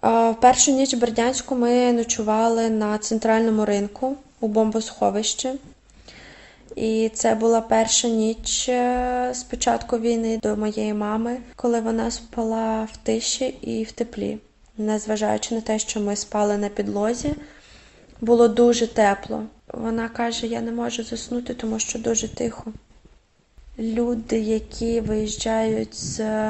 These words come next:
міст, де були обстріли, їм страшно перший час бути в тиші. І це теж для мене було щось таке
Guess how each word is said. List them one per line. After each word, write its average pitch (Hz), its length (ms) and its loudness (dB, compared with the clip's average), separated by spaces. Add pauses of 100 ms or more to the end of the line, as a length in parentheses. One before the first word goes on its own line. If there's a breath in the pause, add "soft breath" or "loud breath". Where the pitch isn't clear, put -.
(440)
міст, 233 800 0 (100)
де 226 140 2
були 220 320 4
обстріли, 247 720 4
їм 247 240 -2
страшно 247 760 -4
перший 233 480 -2
час 247 520 0
бути 226 320 -4
в 233 100 -8
тиші. - 560 -4 (480)
І 220 140 0
це 220 500 -2
теж 226 400 0
для 214 160 -2
мене 214 280 -2
було 214 320 -2
щось 233 400 -6
таке 226 580 -4